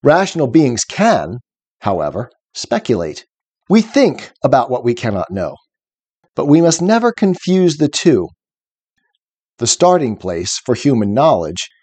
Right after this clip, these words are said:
is intellectual humility, a recognition of our own ignorance, of our epistemic limitations. It is this self-conscious ignorance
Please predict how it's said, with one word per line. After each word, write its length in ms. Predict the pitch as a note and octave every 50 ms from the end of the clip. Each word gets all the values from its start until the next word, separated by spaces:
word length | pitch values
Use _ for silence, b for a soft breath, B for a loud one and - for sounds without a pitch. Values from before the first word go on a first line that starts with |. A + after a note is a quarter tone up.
| _ -
is 180 | - D#3+ C#3
intellectual 720 | D#3+ C3+ - B2+ A2 F#2+ F#2 F#2 - - A2 A2 A#2 A#2+ - _ _ - -
humility, 580 | C#3 C3 A#2+ B2 C3 A#2+ G#2 F#2 - D#2 C#2 - _ _ _ _ _ _ _ _
a 120 | - - C#3+
recognition 680 | F3 F#3+ - A3+ G#3 F3 F3+ G3 G3 G3 G3 F#3+ F#3+
of 160 | E3+ D#3 D3
our 200 | D3 C#3+ C#3+ D3 F3
own 240 | E3 F3 F3 F3 - - _ _
ignorance, 720 | D#3+ E3 E3 D3+ B2+ G#2+ E2 C#2+ C#2+ - - - - - - _ _ _ _ _ _ _ _ _ _ _ _ -
of 120 | C#3 C3+
our 120 | D3 C#3+ D3
epistemic 580 | D3+ D#3 F3 D3 - - - E3 D#3 E3 E3 - - _ _ -
limitations. 960 | C#3 D3 D3 D3 C3+ - - - D#3 D3 C#3+ - - F2 C#2 - - - - - - _ _ _ _ _ _ _ _ _ _ _ _ _ _ _ _ _ _
It 140 | C#3+ C3 D3
is 220 | E3 E3 B2 C3
this 280 | D#3+ E3 E3 E3 - - -
self-conscious 1300 | - - - - F3 G3 F#3 F3 - - _ _ _ _ - - C#3+ A#2 G#2 - G2+ F2+ - - - _ -
ignorance 640 | C3 B2 A2+ G2+ F2 D#2 D#2 - - - -